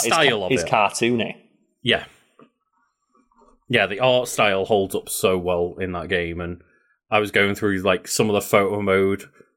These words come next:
Speaker 2: pictures I've got on my P S five, and it's
Speaker 1: Mm-hmm.
Speaker 2: like, comparing, like, Spider-Man Remastered, Spider-Man Miles Morales, Spider-Man two, and then Rift Apart, and I'm like, Rift Apart looks so nice.
Speaker 1: It does, yeah. I was gonna send you, like, the screenshot of, like, it looks like a real lady.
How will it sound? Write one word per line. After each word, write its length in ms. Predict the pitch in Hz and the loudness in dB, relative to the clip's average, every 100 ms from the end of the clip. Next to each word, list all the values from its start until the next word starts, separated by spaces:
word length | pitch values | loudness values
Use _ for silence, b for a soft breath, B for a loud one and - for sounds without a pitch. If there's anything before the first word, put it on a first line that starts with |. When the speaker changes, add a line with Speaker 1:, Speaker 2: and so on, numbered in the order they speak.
| _ | _
Speaker 2:
pictures 340 | - 120 - 110 | -4 -4 -2 0
I've 160 | 98 | 0
got 300 | 101 101 110 - | 2 2 2 -4
on 220 | 123 110 101 | -2 0 0
my 120 | 95 | -2
P 160 | - 95 | 0 0
S 160 | - | 0
five, 380 | - 101 117 120 | -2 2 2 2
and 100 | 113 | 0
it's 120 | 127 | 0
Speaker 1:
Mm-hmm. 160 | 107 98 | -2 -2
Speaker 2:
like, 80 | B B B - | B B B -6
comparing, 480 | 123 123 120 117 113 | -4 2 2 2 0
like, 300 | 107 101 - b b b _ _ _ | -2 -2 -10 b b b _ _ _
Spider-Man 880 | - - - 123 127 127 123 123 123 | -8 -6 -2 2 2 2 0 -2 -2
Remastered, 720 | 123 117 110 104 104 - 95 | 0 2 4 2 2 0 0
Spider-Man 520 | - - 117 117 117 113 | -2 0 2 2 2 2
Miles 260 | 113 110 | 2 0
Morales, 360 | 110 101 95 95 | 0 2 2 0
Spider-Man 480 | - 110 113 113 113 | 2 2 4 0 -2
two, 340 | - 117 101 98 | 2 2 2 0
and 160 | 104 | 0
then 120 | 98 | 0
Rift 240 | 95 98 - | 0 -2 -2
Apart, 300 | - 95 214 | 0 2 2
and 60 | 113 | 0
I'm 60 | |
like, 140 | 107 B B B | -4 B B B
Rift 260 | 123 220 202 | 0 0 0
Apart 300 | 156 156 113 | 0 2 0
looks 200 | 104 - | -4 -6
so 440 | - - 113 104 | -4 0 2 2
nice. 420 | 95 90 90 92 | 0 -2 -2 -4
Speaker 1:
It 140 | 127 110 | -4 0
does, 200 | 110 95 | 0 0
yeah. 240 | 92 87 - | -2 -4 -6
I 60 | 120 | -4
was 100 | 120 | 2
gonna 120 | 139 | 2
send 180 | 131 127 | 4 4
you, 40 | 127 | 4
like, 80 | 113 | 2
the 60 | |
screenshot 720 | 117 - 107 104 107 - 113 | 0 -2 -4 -4 -2 0 2
of, 80 | 107 | 2
like, 200 | 104 101 | 0 0
it 140 | 151 175 | -2 2
looks 300 | 151 - - | 2 2 0
like 180 | 170 156 | 0 0
a 40 | |
real 220 | 131 135 | 0 2
lady. 400 | 117 110 104 98 | 2 0 -2 -6